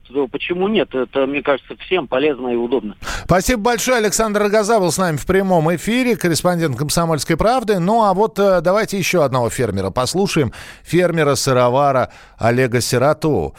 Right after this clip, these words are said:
Speaker 2: Про фермерские автолавки. Нужны ли они?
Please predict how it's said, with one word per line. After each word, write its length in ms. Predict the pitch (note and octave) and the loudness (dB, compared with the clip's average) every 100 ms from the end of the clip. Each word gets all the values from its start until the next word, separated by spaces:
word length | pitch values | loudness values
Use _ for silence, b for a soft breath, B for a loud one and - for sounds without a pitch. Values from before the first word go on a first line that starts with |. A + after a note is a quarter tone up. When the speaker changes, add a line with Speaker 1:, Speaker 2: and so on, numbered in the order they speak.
| B B - | B B -2
Speaker 2:
Про 180 | C3 | -2
фермерские 600 | C3 F3+ D#3+ D3 B2+ D3+ | 0 0 0 0 0 0
автолавки. 640 | B2+ - D3 C#3+ A2 - G2+ | 0 0 0 2 0 -2 -4
Нужны 500 | A2 C3 C#3 G#3+ A#3 | -2 0 0 2 2
ли 160 | F#3 D3 | 2 2
они? 520 | B2 B2 A#2+ F2+ D#2+ | 0 0 -2 -2 -4